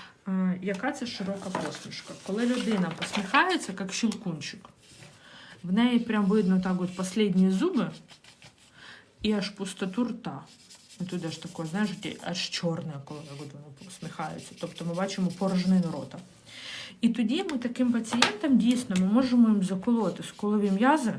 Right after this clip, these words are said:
вони опустять у ці кутики і заховають от ету от порожнину рота. І людина буде улибатися тільки зубами. Тобто вона буде привична більше для нас.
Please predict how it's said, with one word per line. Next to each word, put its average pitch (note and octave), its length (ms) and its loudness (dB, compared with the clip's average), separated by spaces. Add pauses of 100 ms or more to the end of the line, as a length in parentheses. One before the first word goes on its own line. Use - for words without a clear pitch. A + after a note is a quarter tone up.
(1300)
вони A3 460 6
опустять B3 600 6
у E3 40 -2
ці G3 160 -4
кутики C#4 440 -4 (920)
і C4+ 120 10
заховають A#3 960 4 (800)
от F#3+ 180 -2
ету A3 280 -2
от F#3+ 200 -4
порожнину F#3+ 680 4
рота. D#3 320 -2
І - 80 -4
людина G3+ 360 4
буде F#3 240 0
улибатися F#3 520 0
тільки F#3 220 0
зубами. F3 540 -4
Тобто - 260 -8
вона G#3 220 0
буде F#3 220 0
привична F3+ 540 -2
більше D3+ 300 -8
для C#3+ 140 -10
нас. - 340 -14